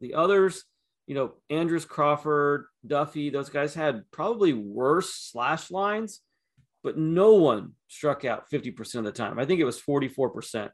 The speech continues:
for Marsh. Um, Andrus had probably the worst week. He didn't strike out a single time. <laughs> So, um, congrats, uh, Brandon Marsh.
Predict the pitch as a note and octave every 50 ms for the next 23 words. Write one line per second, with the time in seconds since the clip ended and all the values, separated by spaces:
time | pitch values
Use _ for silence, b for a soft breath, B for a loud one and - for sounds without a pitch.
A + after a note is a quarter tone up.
0 | _ _ A2 A2 G#2 G#2+ G2+ - - - - - _ _ _ _ _ _ _ _
1 | _ _ _ - C#3+ C#3+ C#3 C#3 C3 A#2+ - - - D#3 F3+ G3 G#3+ G3+ - -
2 | F3+ D3+ - - D#3 D3+ C#3+ C3+ C3 A2 A#2 A2 G#2+ A2 B2 C#3 D#3+ - - -
3 | F3+ G3 G3+ G3 - _ _ _ _ _ G3+ G#3 G#3+ F#3+ - F#3+ F#3 F#3+ F#3+ F3+
4 | E3 D3+ - F3 F3 E3+ E3+ E3+ E3+ E3+ F#3 D#3 A#2 A2+ - _ _ _ _ _
5 | _ _ _ _ _ _ _ _ _ _ - - - - - E3 D3+ - F#3+ D#3
6 | D3+ D#3 - B B B B B B B - D#3 D3+ C#3+ C#3 C3+ B2+ B2 A#2 A2+
7 | - - _ _ - D3+ C3 B2 A2+ A2+ C3+ C#3 D3 D3+ D3+ C#3+ D3 - - -
8 | - - _ _ _ C3 B2+ A#2 A2+ G#2+ G#2 G#2+ G#2+ - _ B2+ C3 C#3 C3 B2
9 | A2+ A#2+ C3+ D3 D3+ D3 D3 - - - -